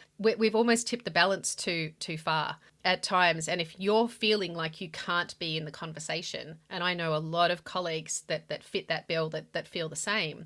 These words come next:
then we've, we've missed something here, because that's not what this should be about. What we need to do is get to a point where we have a much more inclusive dialogue. We're simply embracing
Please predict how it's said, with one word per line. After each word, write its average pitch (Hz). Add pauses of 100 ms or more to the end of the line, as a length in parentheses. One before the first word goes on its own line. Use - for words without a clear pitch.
(160)
then 208
we've, 196
we've 202
missed 185
something 156
here, 160
because 175
that's 190
not 175
what 160
this 156
should 156
be 160
about. - (220)
What 202
we 202
need 208
to 202
do 170
is 160
get 170
to 175
a 160
point 160
where 160
we 160
have 156 (340)
a 180
much 190
more 175
inclusive 185
dialogue. 165
We're 170
simply 269
embracing 180